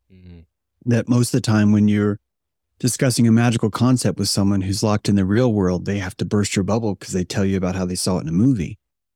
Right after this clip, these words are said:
Speaker 2: So really what they're doing is they're saying, "Well, this is all make-believe." Disney itself becomes a very important part of your slavery, that if, if you can have something like Disney to se-, uh, sequester your magic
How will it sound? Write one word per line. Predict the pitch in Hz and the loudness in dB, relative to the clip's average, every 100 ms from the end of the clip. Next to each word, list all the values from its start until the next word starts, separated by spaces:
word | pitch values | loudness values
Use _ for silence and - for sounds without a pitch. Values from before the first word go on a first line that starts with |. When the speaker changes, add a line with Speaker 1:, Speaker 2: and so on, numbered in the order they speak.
| _ _ _ | _ _ _
Speaker 2:
So | - | 0
really | 123 156 147 | 2 4 4
what | 123 | 2
they're | 117 | 2
doing | 107 139 151 113 | 2 2 4 4
is | 95 | 2
they're | 107 | 0
saying, | 92 107 98 107 | 0 0 2 2
"Well, | 151 | 4
this | 165 139 | 2 2
is | 117 | 2
all | 104 | 4
make-believe." | 104 101 92 87 85 107 _ _ _ _ _ _ _ | 2 2 -2 -4 -4 -10 _ _ _ _ _ _ _
Disney | 123 127 131 131 131 | -2 0 2 4 4
itself | 95 - 156 - | 2 0 0 0
becomes | 113 104 | 0 2
a | 101 | 2
very | 95 113 | 2 4
important | 110 101 127 85 | 2 2 -2 -2
part | - 123 151 | -2 0 0
of | 107 | 0
your | 98 | 0
slavery, | 87 - 160 170 101 80 101 - _ _ | -2 0 2 2 0 -4 -6 -12 _ _
that | 113 101 - 139 - | 0 0 -6 -20 -8
if, | 139 110 | -6 -4
if | - 120 160 | -4 -2 0
you | |
can | 151 | 2
have | 139 139 | 2 2
something | - 139 127 | 2 4 4
like | 107 98 | 4 2
Disney | 147 160 113 101 107 120 - - | 2 2 0 -2 -4 -6 -8 -4
to | 120 107 | 0 0
se-, | - - 104 - - - | -2 -4 -4 -8 -12 -4
uh, | 110 98 | -2 0
sequester | - - - 147 - 113 98 | -2 -4 0 -2 2 2 2
your | 107 104 98 | 0 -2 0
magic | 113 156 127 87 - | 2 2 2 -2 -4